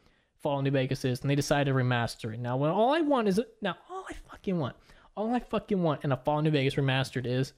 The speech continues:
better graphics, better gunplay, fix all the bugs, um, and add a lot of the cut content. A lot of the cut, like, a lot of the Legion cut content, a lot of the cut characters, add a bunch of the cut content, like, anything they had to get rid of to save on time,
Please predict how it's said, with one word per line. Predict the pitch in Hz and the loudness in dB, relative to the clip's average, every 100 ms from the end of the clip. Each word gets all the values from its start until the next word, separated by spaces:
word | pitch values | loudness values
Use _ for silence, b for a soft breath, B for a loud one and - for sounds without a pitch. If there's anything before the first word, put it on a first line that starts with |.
| - | -4
better | 165 240 | -2 2
graphics, | 233 202 220 208 - | 2 2 0 -2 0
better | 175 | 0
gunplay, | 196 185 175 175 | 2 2 2 0
fix | 170 160 185 | 0 0 0
all | |
the | 185 | 2
bugs, | 170 165 165 - - _ _ _ _ _ _ _ _ _ _ _ | 4 2 0 -6 -18 _ _ _ _ _ _ _ _ _ _ _
um, | 185 156 151 147 b b b b _ _ - | -4 0 0 0 b b b b _ _ -8
and | 156 147 | -6 -2
add | 160 156 170 | 0 2 4
a | |
lot | 156 151 147 | 4 4 2
of | 147 | 0
the | |
cut | 147 156 127 | 0 0 0
content. | - 127 113 117 92 - | -2 -2 -2 -6 -8 -4
A | 147 | -2
lot | 147 175 151 175 | 2 2 2 2
of | 180 | 2
the | 170 | 0
cut, | - 156 160 | 0 0 0
like, | 151 143 | 0 2
a | |
lot | 143 156 | 2 2
of | 170 | 4
the | 165 | 2
Legion | 170 208 180 190 185 | 4 2 4 2 2
cut | 190 190 | 2 0
content, | - 170 175 175 165 - B B | 0 2 2 2 0 -4 B B
a | 151 | 0
lot | 147 | 2
of | 147 | 0
the | - | -2
cut | - 123 - | -2 -4 -2
characters, | 190 190 180 196 196 185 B B B - | 0 2 0 0 0 0 B B B -4
add | 185 220 - | -2 -2 0
a | 185 | -2
bunch | 160 170 185 190 | 0 0 0 0
of | 180 | 2
the | 170 | 0
cut | - 165 - | 2 0 0
content, | - 143 156 175 160 | 0 0 2 0 0
like, | 139 | -2
anything | 180 240 262 | 0 2 2
they | 240 | 2
had | 180 185 | 4 4
to | 175 | 2
get | 165 147 | 2 2
rid | 147 156 | 2 2
of | 160 | 2
to | 147 | 0
save | - 147 | 2 2
on | 147 131 | 2 0
time, | - 131 127 151 | 0 0 0 0